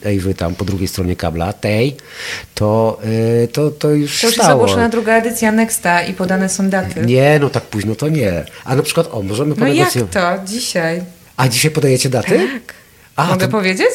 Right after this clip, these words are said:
Speaker 1: No pewnie, no bo to dobra, to poczekaj, ustalmy, kiedy to puszczamy.
Speaker 2: No my dzisiaj po dwudziestej pierwszej czterdzieści ogłaszamy
Speaker 1: Datę?
Speaker 2: Tak, datę.
Speaker 1: Łe, dobra. A
Speaker 2: No.
Speaker 1: dobra, i tak ustalmy, kiedy to puszczamy, bo ja o ósmej
Speaker 2: A,
Speaker 1: rano w
Speaker 2: okej.
Speaker 1: niedzielę odpalam te dwa panele.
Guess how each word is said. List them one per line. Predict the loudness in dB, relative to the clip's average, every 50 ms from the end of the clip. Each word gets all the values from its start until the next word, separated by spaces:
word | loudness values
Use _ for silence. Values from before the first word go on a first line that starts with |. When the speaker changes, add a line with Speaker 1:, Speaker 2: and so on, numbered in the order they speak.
| -2 -4 -6
Speaker 1:
No | -6 -2
pewnie, | 0 0 0 2 2 2 2 2
no | 2 2
bo | 2 2 0 0
to | 0 0 0
dobra, | 0 0 0 -2 -6
to | -6 -6
poczekaj, | -4 -4 -4 -2 -2 -4
ustalmy, | -2 -2 -2 -2 -2 -2
kiedy | -2 -2 -4 -4
to | -6
puszczamy. | -6 -8 -6 -4 -4 -4 -2 -2 -4 -6 -8 -12 -18 -20 _ _ _ _ _ _ -20 -20 _ _ _ _ _ -20 -20 _ _ _ _ _ _ _ _ -8 -4
Speaker 2:
No | -2 0 0
my | 2 0 0
dzisiaj | -2 -4 -4 -2 -2 0 -2 -2 -4 -8 -10 -8
po | -6 -4 -4
dwudziestej | -4 -4 -4 -4 -4 -4 -4 -6 -6 -6
pierwszej | -4 -4 -4 -4 -4 -6 -8
czterdzieści | -8 -8 -6 -8 -6 -6 -6 -6 -6 -6 -6 -4
ogłaszamy | -4 -4 -4 -4 -4 -2 -2 -2 -2 -2 -2 -2 -2 -4 -4 -6 -8 -12 -16 -18 -12 -6
Speaker 1:
Datę? | -2 -2 -2 -2 -2 -4 -6 -6 -4 -4
Speaker 2:
Tak, | -4 -6 -6 -8 -10 -10 -8
datę. | -8 -8 -8 -8 -12 -14 -14 -10 -4
Speaker 1:
Łe, | 0 0 0 0 0
dobra. | 0 0 -2 0 -2 -6 -6 -4 0
A | 0
Speaker 2:
No. | 0
Speaker 1:
dobra, | 2 2 2 2 2 2
i | 2 0
tak | 0 -2 -4 -4
ustalmy, | -6 -8 -6 -4 -4 -4 -4
kiedy | -4 -6 -6 -6
to | -6 -6
puszczamy, | -6 -6 -6 -4 -4 -2 -2 -2 -2
bo | 0 0
ja | 2 2
o |
ósmej | 0 0 0 0 2 4
Speaker 2:
A, | 4
Speaker 1:
rano | 4 4 4 2 2
w |
Speaker 2:
okej. | 2 0 0
Speaker 1:
niedzielę | 2 2 2 2 2 2 2 0
odpalam | -2 -2 -2 0 0 0 0
te | -2 -4
dwa | -2 -2 -2
panele. | 0 0 0 0 0 0 0 0 -2 -4